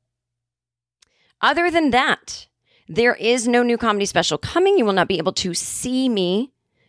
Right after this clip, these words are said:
do comedy on any of your devices, but you can see me here in studio. This is truly what I do for a living. I am not living off any inheritance or any kind of whatever money you think I got.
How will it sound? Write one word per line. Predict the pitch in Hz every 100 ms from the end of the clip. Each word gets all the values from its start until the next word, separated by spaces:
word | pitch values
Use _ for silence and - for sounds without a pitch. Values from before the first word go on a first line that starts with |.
| _
do | 185 202
comedy | 202 180 180 175 170 170 _ _ _ _
on | 165 175 175
any | 175 175 151
of | 151
your | 160 160 - _ _ _ _
devices, | 175 175 190 185 - - -
but | 180 170
you | 180
can | 190 180
see | - 269 311
me | 208 180
here | - 226 180 156 156 _ _ -
in | 180 175
studio. | - 175 147 - _ - -
This | 170 247 -
is | 220 214
truly | - 311 359 226
what | 180
I | 170
do | 170
for | 165 165
a | 156
living. | 175 220 277 302 _ _ _ _ _ _ _ _ _ 185
I | 190
am | 170 180
not | 202 196
living | 208 202
off | 190 196
any | 196 185
inheritance | 147 156 214 226 247 254 254
or | 170
any | 165 208
kind | 208 190
of | 156 143 -
whatever | 175 196 208 226
money | 190 156 185 214 226
you | 202
think | 214 202
I | 180
got. | 226